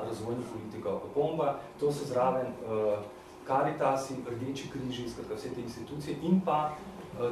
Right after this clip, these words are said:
tudi pomoči, eh, verjetno pobude, ki sta te dve deklici naredili. Sicer ne vem, ne poznam podrobnosti, ampak načeloma bi to naj bilo tukaj zraven. Eh, več o tem, več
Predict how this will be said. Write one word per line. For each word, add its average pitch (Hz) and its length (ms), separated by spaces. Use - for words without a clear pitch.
tudi 143 580
pomoči, 123 680
eh, - 560
verjetno 139 300
pobude, 156 400
ki 151 60
sta - 180
te 139 80
dve 135 200
deklici 120 400
naredili. - 440
Sicer 135 200
ne 127 80
vem, 135 140
ne 120 380
poznam 120 340
podrobnosti, 170 480
ampak 147 200
načeloma 135 420
bi 123 80
to 127 80
naj 117 220
bilo 113 220
tukaj - 200
zraven. - 420
Eh, 127 260
več 190 320
o 170 120
tem, 185 340
več - 580